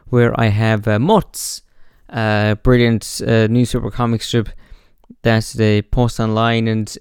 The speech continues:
every day I get a new Mutts comic strip sent right into my inbox, and it's beautiful. A beautiful, lovely comic strip into my inbox. So that's one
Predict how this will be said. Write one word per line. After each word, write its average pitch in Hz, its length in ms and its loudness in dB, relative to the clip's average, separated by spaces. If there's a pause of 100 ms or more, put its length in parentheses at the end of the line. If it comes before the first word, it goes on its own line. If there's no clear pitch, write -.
(220)
every 117 220 -4
day 117 440 0 (200)
I 120 120 0
get 117 220 4
a 113 100 -2
new 113 280 4
Mutts 135 400 -2
comic 123 300 -6
strip - 240 -10 (280)
sent - 300 -6
right 175 320 0
into 156 220 -4
my 143 120 0
inbox, 113 460 -4
and - 100 -4
it's - 120 -6
beautiful. 247 400 0 (320)
A - 40 -20
beautiful, 165 360 -8
lovely 120 580 -2 (280)
comic 104 340 0
strip - 220 -4
into - 220 -8
my 104 60 -2
inbox. 98 340 -4
So - 140 -4
that's 151 280 0
one 107 260 -2